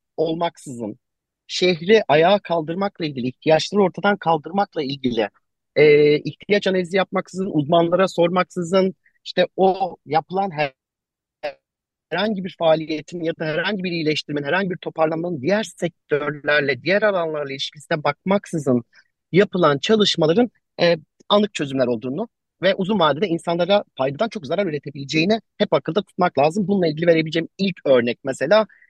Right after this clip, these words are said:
e, molozların, e, işte ağır hasarlı binaların nasıl yıkıldığı, bu ağır hasarlı binaların nerelere taşındığı ve oradaki,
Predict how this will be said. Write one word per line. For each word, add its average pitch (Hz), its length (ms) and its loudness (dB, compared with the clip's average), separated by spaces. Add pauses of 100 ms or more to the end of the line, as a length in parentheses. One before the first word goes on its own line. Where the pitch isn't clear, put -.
(160)
e, 165 320 4
molozların, 170 920 -4 (160)
e, 156 460 -6
işte 160 340 -6 (140)
ağır 170 200 4
hasarlı 135 400 0
binaların 139 460 -2
nasıl 180 280 -4
yıkıldığı, 139 680 0 (400)
bu - 120 4
ağır 175 200 6
hasarlı 143 380 0
binaların 127 500 -4
nerelere 165 400 0
taşındığı 131 720 0 (380)
ve 175 200 6
oradaki, 190 640 0